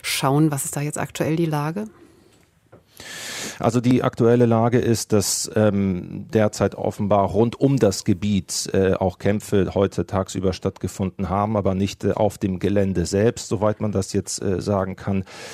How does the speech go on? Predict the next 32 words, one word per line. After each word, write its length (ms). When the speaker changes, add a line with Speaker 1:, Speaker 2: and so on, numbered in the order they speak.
Speaker 2:
Und, 480
ähm, 680
eine 200
aktuelle 320
Entwicklung 400
ist, 180
dass 200
Russland 520
aber 540
auf 260
dem 240
Gelände 340
des 160
Atomkraftwerks, 920
äh, 200
die 280
eigene 300
Luftabwehr 880
verstärken 640
will, 240
also 140
das 260
Gebiet 460
sozusagen, 800
das, 280
äh, 160
Gelände 300
des 160
Atomkraftwerks 640
weiter 260
militarisieren 840
will. 180